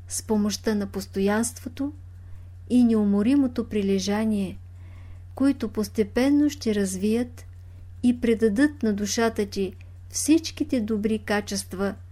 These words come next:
които са й дадени от Бога. А с тяхното развитие и разцъфтяване, твоята душа ще заприлича на обработена и добре наредена градина,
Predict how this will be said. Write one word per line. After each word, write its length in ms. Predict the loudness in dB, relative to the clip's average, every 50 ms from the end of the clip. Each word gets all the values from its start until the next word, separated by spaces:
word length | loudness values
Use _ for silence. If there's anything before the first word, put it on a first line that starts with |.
| -18 -18 -18 -18 -18 -18 -14 -6
които 420 | -2 0 0 0 0 -2 -4 -4
са 160 | -4 0 0
й 100 | 0 0
дадени 680 | 0 0 0 -2 0 -2 -2 -4 -4 -4 -6 -8 -10 -12 -14 -12 -8
от 180 | -8 -8 -8 -8
Бога. 360 | -6 -6 -6 -6 -8 -12 -14 -14 -16 -18 -18 -18 -18 -18 -18 -16 -16 -16 -16 -16 -16 -18 -18 -18 -18 -18 -18 -18 -18 -16 -16 -18 -18 -18 -18 -18 -18 -18 -18 -16 -12 -2 2
А 100 | 2 2
с 80 | 2 4
тяхното 540 | 4 4 4 6 4 2 2 2 0 0
развитие 720 | 2 2 2 2 4 4 2 2 4 4 4 4 4 2 -2 -6 -6 -2
и 140 | 0 0 0
разцъфтяване, 920 | 0 -2 -6 -8 -10 -8 -4 0 0 2 2 2 0 0 0 0 0 -2 -6 -12 -18 -18 -18 -18 -18 -18 -18 -18 -18 -18 -18 -18 -18 -18 -18 -14 -4
твоята 380 | 4 4 6 6 6 4 2
душа 540 | 4 4 2 2 2 2 2 2 2 0 -4 -8 -14 -18 -18 -18 -14 -14
ще 220 | -8 -2 0 0
заприлича 640 | 4 4 2 4 4 2 4 4 4 2 2 2 2
на 160 | 4 4 2 2
обработена 840 | 2 2 2 4 4 4 4 4 2 2 2 4 4 4 2 2 0 0
и 140 | 2 2 2
добре 420 | 4 4 2 4 6 6 6 6 6
наредена 580 | 6 4 4 2 2 2 2 2 2 0 0
градина, 520 | -2 -2 -4 -2 0 0 0 0 0 -2